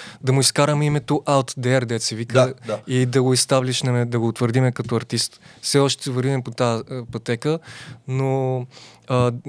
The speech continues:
Speaker 1: участват заради идеята и фотографите много се кефа, защото винаги ми казват: „А, ами аз така или иначе с-, винаги, когато снимам, слушам музика“,
Speaker 2: М.
Speaker 1: и сега е перфектният начин да комбинирам двете неща.
Speaker 2: М.
Speaker 1: И от тази гледна точка се
Speaker 2: Nice.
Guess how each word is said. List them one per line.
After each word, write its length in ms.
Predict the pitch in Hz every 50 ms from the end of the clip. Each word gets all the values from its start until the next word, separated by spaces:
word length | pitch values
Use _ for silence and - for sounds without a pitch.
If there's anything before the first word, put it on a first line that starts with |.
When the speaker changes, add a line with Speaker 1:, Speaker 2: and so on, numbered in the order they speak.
| - -
Speaker 1:
участват 420 | 135 127 - 160 151 - 156 139
заради 240 | 127 131 127 117 120
идеята 380 | 117 120 151 165 160 - 165
и 40 | 151
фотографите 540 | - - - - 131 143 147 139 - - 143
много 180 | 147 147 151 143
се 140 | - -
кефа, 280 | 123 - 151 143 - 151
защото 460 | 135 131 123 - 147 131 - 147 139
винаги 320 | 127 139 143 143 131 131 127
ми 100 | 127 120
казват: 400 | - 143 139 131 147 123 - - - - - -
„А, 120 | 143 139
ами 160 | 135 131 131 143
аз 140 | 143 -
така 240 | - 127 - 135 135
или 60 | 139
иначе 240 | 143 143 127 - 123
с-, 140 | - - - 127 - - 160
винаги, 320 | 120 127 131 135 131 127
когато 260 | 123 - 120 123 -
снимам, 300 | - - 127 131 131 127
слушам 340 | - - 131 120 - 131 120
музика“, 520 | 120 135 139 123 120 117 - 120 123 135 127 - - - 131
Speaker 2:
М. 160 | 131 143 143
Speaker 1:
и 60 | 120 -
сега 240 | - 131 120 123
е 40 | 120
перфектният 600 | 120 - - 120 117 - 135 127 127 - 123 117
начин 320 | 117 113 113 - 127 127 120
да 60 | 113
комбинирам 500 | 117 - 117 113 107 120 120 120 113 107
двете 220 | 117 113 113 117
неща. 280 | 113 107 - - 117 101 _ _ - - - -
Speaker 2:
М. 140 | 127 123 110 - -
Speaker 1:
И 340 | 135 123 120 120 120 123 123
от 140 | 123 117 117
тази 180 | 131 131 131 123
гледна 240 | 123 123 123 123
точка 340 | 110 - 123 113 - - -
се 220 | - 104 123 117 120
Speaker 2:
Nice. 160 | 123 127